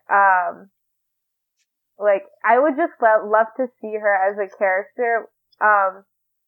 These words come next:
oh my god, it's a cat! I feel like that would be a great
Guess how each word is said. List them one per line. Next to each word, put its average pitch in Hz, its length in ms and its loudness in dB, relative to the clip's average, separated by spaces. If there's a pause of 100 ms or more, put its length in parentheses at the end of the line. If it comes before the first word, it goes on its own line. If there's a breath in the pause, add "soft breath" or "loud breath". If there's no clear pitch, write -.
(360)
oh 262 80 -2
my 320 200 -4
god, 330 200 -2
it's 330 120 -18
a 302 120 -20
cat! 311 300 -4 (1120 soft breath)
I 262 140 2 (100)
feel 247 100 2
like 294 200 2
that 294 220 2
would 262 100 -6
be 285 100 -4
a 277 120 2
great 226 300 -2